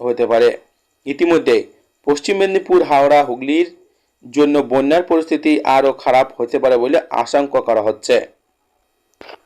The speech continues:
উত্তরবঙ্গে দার্জিলিং, কালিম্পং, জলপাইগুড়ি, আলিপুরদুয়ার জেলায়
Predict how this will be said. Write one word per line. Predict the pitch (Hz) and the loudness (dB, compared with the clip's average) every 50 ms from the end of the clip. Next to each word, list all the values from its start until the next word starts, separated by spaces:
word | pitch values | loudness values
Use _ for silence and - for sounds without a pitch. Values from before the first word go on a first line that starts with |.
| _ _ _ _ _ _ _ _ _ _ | _ _ _ _ _ _ _ _ _ _
উত্তরবঙ্গে | - 359 381 - - - 247 226 254 254 247 233 240 - - | -2 -2 -2 0 -2 -2 -2 0 0 0 0 0 0 0 0
দার্জিলিং, | 165 160 156 151 175 180 202 214 202 208 - | 0 0 -2 -2 -4 -2 -2 -2 -2 -2 -2
কালিম্পং, | 147 139 143 151 147 - 165 165 160 156 | -2 0 0 -2 -2 -2 -2 -2 -2 -2
জলপাইগুড়ি, | 139 143 131 120 117 - 143 143 139 143 151 156 156 | -2 -2 -2 0 0 -2 -2 -2 -2 0 0 2 2
আলিপুরদুয়ার | 139 120 117 120 120 - 143 143 143 160 160 156 147 143 | 2 0 -2 -4 -6 -8 -8 -4 0 2 2 2 2 2
জেলায় | 156 156 156 160 175 | 2 2 2 2 0